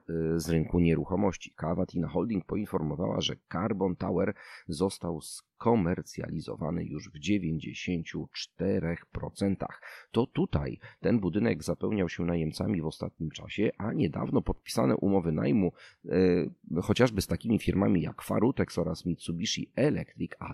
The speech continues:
także kancelarią prawną Lebek i Wspólnicy spowodowały wzrost stopnia wynajmu powierzchni w Carbon Tower do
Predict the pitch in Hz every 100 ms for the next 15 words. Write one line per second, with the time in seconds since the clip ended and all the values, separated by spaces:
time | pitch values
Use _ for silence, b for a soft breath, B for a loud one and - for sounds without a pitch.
0 | - 95 139 127 139 - - - - 80
1 | 95 85 - - 101 98 87 B B B
2 | 90 107 90 - 82 - 131 185 190 139
3 | - - 120 95 82 95 101 95 - b
4 | b 85 95 123 - - 101 - 82 76
5 | 80 87 82 - 80 85 - 85 82 -
6 | 85 80 - - - 113 104 87 b b
7 | - 76 131 165